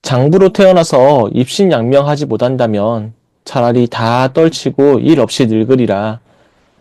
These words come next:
이밖에 보잘것없는 일에는 거릴 것이 있겠는가입니다. 화자는 장부로 태어나서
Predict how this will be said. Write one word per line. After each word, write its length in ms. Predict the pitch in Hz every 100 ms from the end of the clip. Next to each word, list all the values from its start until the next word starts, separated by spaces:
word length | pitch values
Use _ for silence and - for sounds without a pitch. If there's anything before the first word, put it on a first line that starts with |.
| _ -
이밖에 720 | 131 147 151 - 156 147 147
보잘것없는 800 | - 131 156 156 165 123 120 120
일에는 420 | 110 110 143 151
거릴 360 | - 120 135 160
것이 300 | 165 160 156
있겠는가입니다. 880 | - 139 139 135 131 104 101 101 104 _ _ _ _ _ _ _ -
화자는 520 | 175 190 190 185 185
장부로 520 | - 139 135 160 185
태어나서 540 | 175 175 120 131 107